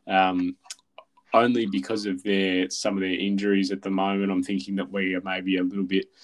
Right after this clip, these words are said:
closer in this than what I thought. And I don't know, I just have a good feeling that we'll maybe bring something this week and it'll be a close game, but I think we, we maybe get up by five points, which I think,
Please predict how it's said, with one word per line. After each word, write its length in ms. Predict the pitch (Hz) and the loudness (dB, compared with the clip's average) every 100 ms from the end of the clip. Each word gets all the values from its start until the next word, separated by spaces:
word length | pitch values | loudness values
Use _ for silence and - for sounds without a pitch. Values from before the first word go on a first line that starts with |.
| - _ _ | -20 _ _
closer 380 | - 107 95 104 | 2 4 4 2
in 120 | 98 | 2
this 220 | 98 92 - | 2 0 -2
than 140 | 95 | -2
what 160 | 95 92 | 0 0
I 40 | |
thought. 440 | 92 - 101 104 | 0 2 4 4
And 260 | 98 95 92 - _ _ _ _ - | 2 -2 -4 -8 _ _ _ _ -2
I 60 | 104 | 0
don't 100 | 110 | 4
know, 100 | 107 | 2
I 60 | |
just 160 | 98 95 | 2 0
have 140 | 110 | 0
a 20 | |
good 220 | 90 101 - | 0 -2 0
feeling 320 | 98 95 95 | 0 2 2
that 140 | 85 | 0
we'll 140 | 90 90 | 0 0
maybe 280 | 87 90 | 2 2
bring 260 | 90 95 92 | 2 2 0
something 340 | 90 - 92 | 0 -2 0
this 220 | 90 87 - | 0 -2 -2
week 240 | 90 87 | -2 -2
and 180 | 90 87 - - - - | -4 -8 -12 -20 -20 -6
it'll 140 | 98 | 0
be 120 | 92 | 2
a 40 | 85 | 2
close 320 | - 107 95 | 4 4 4
game, 340 | 107 98 98 | 2 2 2
but 220 | 95 92 - _ - _ | 2 0 -4 _ -20 _
I 100 | 95 | -4
think 260 | - 92 90 | -2 -2 2
we, 320 | 90 87 90 | 4 6 6
we 140 | 90 | 6
maybe 260 | 92 92 92 | 4 4 4
get 180 | 92 90 | 2 4
up 160 | 90 | 2
by 200 | - 90 | 0 -2
five 320 | 82 101 87 - | 0 0 0 0
points, 320 | 95 90 - | -4 -4 -6
which 140 | - | -8
I 40 | 82 | -6
think, 220 | 98 92 | -4 -6